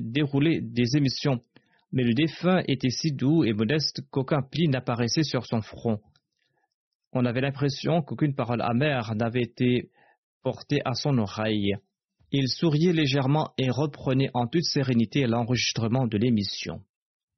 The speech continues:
Après le décès du professeur Saoud Khan Saeb, son voisin,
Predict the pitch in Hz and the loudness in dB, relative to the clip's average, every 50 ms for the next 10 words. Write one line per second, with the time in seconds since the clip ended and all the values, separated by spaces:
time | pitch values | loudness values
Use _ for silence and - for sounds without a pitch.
0 | _ _ _ _ _ _ _ _ _ _ _ _ _ _ _ _ _ _ _ _ | _ _ _ _ _ _ _ _ _ _ _ _ _ _ _ _ _ _ _ _
1 | _ _ _ _ _ _ _ _ _ _ _ _ _ _ - - 127 120 - - | _ _ _ _ _ _ _ _ _ _ _ _ _ _ -6 -4 -4 -4 -4 -4
2 | - 165 170 147 120 117 131 123 - 160 170 160 131 117 101 113 113 107 113 113 | -2 -2 0 0 0 0 0 0 2 2 2 2 2 0 -2 -2 -2 -2 -2 -2
3 | - 127 120 - - 120 110 107 101 107 - - - 131 120 110 101 - - 143 | -2 -2 -2 -2 -2 0 0 0 -2 -4 -6 -4 -2 -2 0 0 0 0 0 0
4 | 131 110 95 101 - - - 117 107 98 101 113 123 131 123 123 135 147 139 120 | 0 -2 -4 -6 -8 -6 -2 -2 -2 -2 -2 -2 -2 -2 -2 0 -2 -2 -2 -4